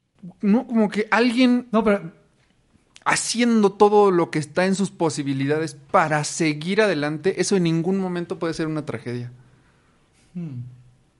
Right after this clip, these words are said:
Speaker 2: Interesante.
Speaker 1: Creo que alguien que se rinde sí es una
Speaker 2: Claro,
Speaker 1: tragedia.
Speaker 2: claro, claro, claro, claro.
Speaker 1: Ujú. Entonces, siento que ahí está eso de lo que dice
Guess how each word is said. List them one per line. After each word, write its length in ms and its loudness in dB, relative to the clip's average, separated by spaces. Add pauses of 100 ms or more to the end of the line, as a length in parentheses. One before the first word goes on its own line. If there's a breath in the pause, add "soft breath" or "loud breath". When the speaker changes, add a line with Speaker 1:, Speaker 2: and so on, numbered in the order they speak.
(160)
Speaker 2:
Interesante. 600 -10
Speaker 1:
Creo 160 -6
que 80 0
alguien 200 0
que 60 -2
se 140 2
rinde 300 2
sí 220 -2
es 100 -2
una 120 -2
Speaker 2:
Claro, 260 2
Speaker 1:
tragedia. 140 -6
Speaker 2:
claro, 260 -4
claro, 220 -10
claro, 260 -12
claro. 160 -12 (320)
Speaker 1:
Ujú. 380 -4 (300)
Entonces, 760 0 (180)
siento 320 0
que 80 0
ahí 100 4
está 360 0
eso 180 -2
de 60 0
lo 120 0
que 120 -4
dice 560 -4